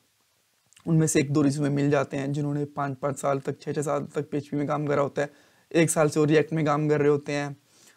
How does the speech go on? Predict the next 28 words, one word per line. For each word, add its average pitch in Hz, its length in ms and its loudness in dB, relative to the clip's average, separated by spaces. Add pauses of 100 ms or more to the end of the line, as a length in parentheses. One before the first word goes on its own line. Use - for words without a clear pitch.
(340)
फिर 170 140 4
वो 170 80 8
बोलते 156 240 6
हैं 160 60 2
कि - 20 2
मैं 147 120 2
तीन 156 200 2
चार 156 120 6
साल 147 200 4
एक्सपीरियंस 147 520 2
है, 143 180 2
इंटरव्यू 147 280 4
लेते 151 280 4
हैं, 120 220 -2 (680)
कुछ - 180 -2
नहीं 135 100 -2
आता। - 180 -8 (1200)
तो 143 220 -2 (160)
ऐसा 185 520 6
बनने 151 320 2
से 156 160 0
बेटर 147 260 2
है 151 160 0 (720)
कि 165 440 0 (100)
अगर 156 180 6
आपको 151 360 4 (380)
किसी 175 320 0
और 175 500 4